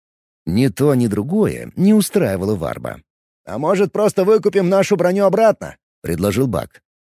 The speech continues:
«Цена будет слишком высокой», — возразил Варп.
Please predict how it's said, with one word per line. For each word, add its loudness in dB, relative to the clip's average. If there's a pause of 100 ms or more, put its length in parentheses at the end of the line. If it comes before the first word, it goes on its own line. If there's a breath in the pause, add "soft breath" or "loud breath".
(180)
«Цена -8
будет -8
слишком -8
высокой», — -12 (160)
возразил -2
Варп. -8